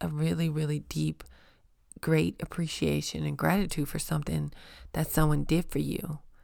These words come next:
at some point in your life, right? And that's the emotion of gratitude. Now, you can feel that, you know, w-, generally we feel that with something big, something,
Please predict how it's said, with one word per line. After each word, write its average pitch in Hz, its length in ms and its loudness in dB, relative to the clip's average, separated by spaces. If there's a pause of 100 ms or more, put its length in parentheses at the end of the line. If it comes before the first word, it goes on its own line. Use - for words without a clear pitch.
(260)
at 160 180 -2
some 180 320 2
point 170 260 0
in - 80 -2
your 156 140 0
life, - 320 -4 (200)
right? 165 320 0 (840)
And 175 220 6
that's 196 360 2
the - 120 2
emotion 180 480 2
of 196 120 -2
gratitude. - 760 -2 (960)
Now, 160 540 2 (1120)
you 180 220 2
can 196 200 0
feel 180 320 4
that, 170 400 4 (160)
you 196 120 2
know, - 260 0
w-, 156 220 -4
generally 170 500 4
we 147 180 4
feel 156 260 2
that 156 200 2
with - 120 -2
something 160 360 -2
big, 156 560 4 (500)
something, 160 520 2